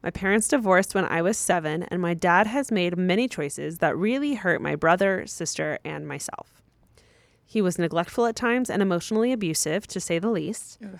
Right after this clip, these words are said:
Speaker 1: He has lied to us, broken many promises, and said some truly awful things. I believe he has some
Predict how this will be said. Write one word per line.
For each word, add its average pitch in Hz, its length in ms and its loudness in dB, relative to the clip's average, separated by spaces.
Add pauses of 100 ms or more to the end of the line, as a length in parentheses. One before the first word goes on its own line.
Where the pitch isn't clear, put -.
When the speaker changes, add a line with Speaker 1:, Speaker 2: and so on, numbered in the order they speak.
(100)
Speaker 1:
He 220 60 2
has 180 140 2
lied 185 260 4
to - 140 2
us, 262 320 4
broken 190 380 2
many 202 220 2
promises, 170 580 0
and 170 220 -4
said 175 180 -2
some 196 160 -4
truly 175 560 -4
awful 151 380 -4
things. - 580 -14 (1040)
I 202 60 2
believe 208 340 4
he 233 140 0
has 185 240 2
some 180 340 0